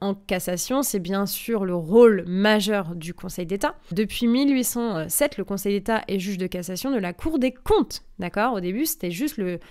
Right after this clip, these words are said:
le juge de la Cour des comptes. D'autre part, tu peux noter qu'il juge en droit et non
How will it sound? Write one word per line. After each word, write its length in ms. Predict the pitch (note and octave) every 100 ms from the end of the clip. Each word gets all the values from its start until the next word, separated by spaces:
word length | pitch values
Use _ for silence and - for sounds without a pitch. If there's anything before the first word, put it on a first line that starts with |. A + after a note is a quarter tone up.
| - - -
le 140 | F3+
juge 260 | E3+ D4+ D4
de 80 |
la 100 | F#3
Cour 200 | F3 A#3
des 80 | G3
comptes. 400 | E3+ - - - -
D'autre 260 | - G#3 A3
part, 180 | C4+ D4
tu 100 | G#3+
peux 120 | G3
noter 340 | F#3+ F#3 D4
qu'il 420 | D4+ B3+ D4 G#3+ G3+
juge 240 | A3+ G3+
en 80 | E3+
droit 440 | F3 G3 C4+ D#4+ -
et 120 | G3+
non 180 | A#3